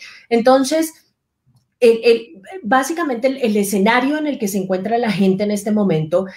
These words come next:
es un escenario en que ante la, la, el, el, el, la crisis de legitimidad de las instituciones,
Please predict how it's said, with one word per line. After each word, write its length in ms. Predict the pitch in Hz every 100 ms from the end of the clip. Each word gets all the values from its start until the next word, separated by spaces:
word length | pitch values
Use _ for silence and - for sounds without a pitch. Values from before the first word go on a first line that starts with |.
| - -
es 200 | 240 247
un 120 | 294
escenario 420 | 294 277 208 208
en 100 | 208 202
que 80 |
ante 420 | 202 190 196 190 -
la, 280 | 208 208 -
la, 420 | 208 202 190 -
el, 200 | - 220 190
el, 260 | 220 196 -
el, 260 | 208 208 208
la 160 | 190
crisis 500 | 220 277 320 330 330
de 140 | 269 262
legitimidad 680 | 196 196 190 180 175 196 202
de 80 |
las 200 | 254 254
instituciones, 880 | 214 190 190 175 165 214 233 311 339